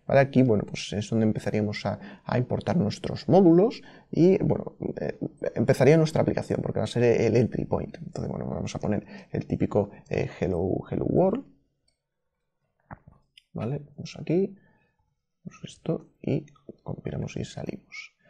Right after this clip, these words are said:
Eh, ya tenemos el fichero que Webpack por defecto va a intentar importar y ahora simplemente vamos a ejecutar el comando. Podemos ejecutar el comando de una forma muy rápida, directamente accediendo al script que,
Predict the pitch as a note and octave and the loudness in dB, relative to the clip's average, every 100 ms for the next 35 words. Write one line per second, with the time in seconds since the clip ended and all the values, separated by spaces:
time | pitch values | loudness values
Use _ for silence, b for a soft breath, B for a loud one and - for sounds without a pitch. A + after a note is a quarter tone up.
0 | b b b _ - - D#3 F3 D#3 D3+ | b b b _ 2 4 6 6 6 4
1 | - - E3 D3+ - A#2 B2+ - - C#3 | 2 2 6 6 6 6 6 4 -2 0
2 | G#2+ - - A#2 A2 G#2 G#2 F#2+ G#2+ - | 0 -2 -4 -2 0 0 -2 -2 -2 -2
3 | G2 - G#3 G#3 B B - G3 F3 F3 | -4 2 2 2 B B 2 4 6 4
4 | E3+ F3 F#3 E3+ E3 E3 - C#3+ C3+ D3 | 6 4 6 4 2 -2 0 4 6 6
5 | D3+ - F2 - - - b b - D3+ | 6 2 -4 -4 -8 -14 b b 2 4
6 | F3 F3+ E3 D#3 D#3 D3 C#3+ D3+ C#3 C3+ | 6 4 6 8 8 6 4 4 4 4
7 | C3+ C3 B2 A#2 A#2+ D#3 G3+ C#3+ C#3+ - | 2 2 4 4 4 2 4 4 4 2
8 | - - - B2+ B2+ C3+ C#3+ E3 - A#2 | -6 -6 0 2 4 4 4 2 4 6
9 | A#2+ B2 D3 C#3 G#2+ - B2+ C#3 C#3+ - | 6 6 4 4 2 0 4 4 2 -4
10 | - - - - - | -2 0 -2 -6 -10